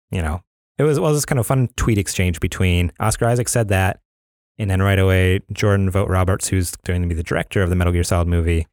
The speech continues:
um, he immediately tweeted out to this Boss Logic, um, on Twitter. So go check him out at Boss Logic. And he's the one who, who mocked up the artwork, um, for Jordan Vogt Roberts. And Jordan was explicitly saying, he's just like,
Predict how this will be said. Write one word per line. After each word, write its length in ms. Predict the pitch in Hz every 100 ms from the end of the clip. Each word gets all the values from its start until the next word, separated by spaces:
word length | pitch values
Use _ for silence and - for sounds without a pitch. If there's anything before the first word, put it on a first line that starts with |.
| _ _ _ _ -
um, 500 | 92 90 87 82 80 -
he 100 | 101
immediately 540 | 98 98 95 90 90
tweeted 380 | 87 - 92 90
out 220 | 87 92
to 220 | - 90
this 160 | 87 87
Boss 320 | - 92 -
Logic, 540 | 95 82 85 87 - -
um, 380 | 90 85 82 85
on 140 | 95 90
Twitter. 260 | - 90
So 100 | 85 107
go 80 |
check 260 | 101 - 90
him 120 | 92
out 180 | 90 92
at 140 | 98 95
Boss 260 | 95 95
Logic. 440 | 107 92 90 87 -
And 100 | 92
he's 200 | 110 107
the 80 | 101
one 180 | 98 92
who, 360 | 107 101 98 - _ _ _ _
who 60 | 107
mocked 320 | 101 92 -
up 180 | 95 -
the 100 | 92
artwork, 560 | 87 - 85 80 - - _ -
um, 440 | 80 78 76 78 - _
for 440 | - 104 92 85 78 - -
Jordan 280 | 101 87 90
Vogt 180 | 90 87
Roberts. 500 | 80 80 80 - -
And 160 | 104 123
Jordan 300 | 131 135 123
was 160 | 110 -
explicitly 680 | - 151 120 123 123 117
saying, 340 | 110 113 104 107
he's 120 | 104
just 140 | 98 104
like, 220 | 92